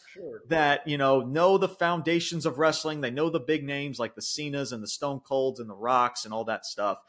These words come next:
Speaker 2: A-, and then there's casual fans that are just flipping through, t-, through, through their television screens, and they have no idea what professional wrestling is all about.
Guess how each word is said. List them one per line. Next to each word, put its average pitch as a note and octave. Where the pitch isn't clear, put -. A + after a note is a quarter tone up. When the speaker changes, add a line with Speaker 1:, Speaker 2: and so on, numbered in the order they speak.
Speaker 2:
A-, F#3+
and G3+
then A3
there's G#3
casual G3
fans F#3
that F3+
are F3
just F3
flipping E3
through, D#3
t-, -
through, D#3+
through D#3+
their E3
television C#3+
screens, G#2+
and A#2+
they B2+
have C3+
no D#3
idea E3
what A#2
professional G#2+
wrestling G#2+
is F#2+
all F#2
about. E2+